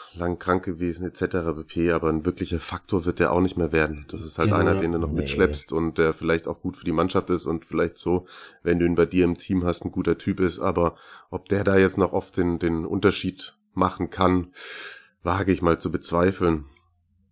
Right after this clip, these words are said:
Speaker 3: Sehe ich auch so.
Speaker 2: Genau, ja.
Speaker 1: Aber auf jeden Fall hat man jetzt wieder ein bisschen was im Portemonnaie, um vielleicht auch Mino Raiola bezahlen zu können. Also
Speaker 3: <laughs>
Speaker 1: eventuell klappt's ja dann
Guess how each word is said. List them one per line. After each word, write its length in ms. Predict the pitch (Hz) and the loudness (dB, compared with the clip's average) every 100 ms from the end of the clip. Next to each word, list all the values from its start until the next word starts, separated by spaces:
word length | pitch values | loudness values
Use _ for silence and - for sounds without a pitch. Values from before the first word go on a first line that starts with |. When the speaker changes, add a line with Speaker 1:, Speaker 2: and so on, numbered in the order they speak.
| _ | _
Speaker 3:
Sehe 200 | - - | -6 0
ich 120 | 71 71 | 0 0
auch 120 | 71 | -2
so. 280 | - 76 73 | -2 -4 -4
Speaker 2:
Genau, 300 | - 98 98 | -2 0 2
ja. 160 | 95 104 - - _ _ _ _ _ _ _ _ | 2 0 -4 -20 _ _ _ _ _ _ _ _
Speaker 1:
Aber 220 | 107 120 | 4 8
auf 100 | 120 | 8
jeden 160 | 117 120 | 8 6
Fall 200 | 120 98 | 6 6
hat 80 | 95 | 4
man 160 | 101 | 2
jetzt 160 | 92 - | 0 0
wieder 120 | 92 | -2
ein 40 | 92 | -2
bisschen 240 | 98 95 | -2 2
was 140 | 90 90 | 2 0
im 100 | - | 0
Portemonnaie, 460 | 90 87 87 92 | 0 2 0 2
um 100 | 90 | 2
vielleicht 260 | 90 87 92 | 0 -2 -2
auch 80 | 87 | -2
Mino 200 | 92 90 | 0 0
Raiola 440 | 85 85 92 101 | 0 0 2 2
bezahlen 460 | 90 90 - 90 90 | 2 -2 -2 -2 -2
zu 100 | 92 | -4
können. 340 | - 90 90 | -2 0 0
Also 180 | 87 87 87 82 - | -2 -2 -2 -2 -4
Speaker 3:
<laughs> 300 | - 98 90 | -4 -6 -6
Speaker 1:
eventuell 560 | 90 98 90 92 90 | 0 2 6 8 6
klappt's 280 | - 92 - | 6 2 4
ja 80 | 90 | 4
dann 320 | 87 87 | 4 0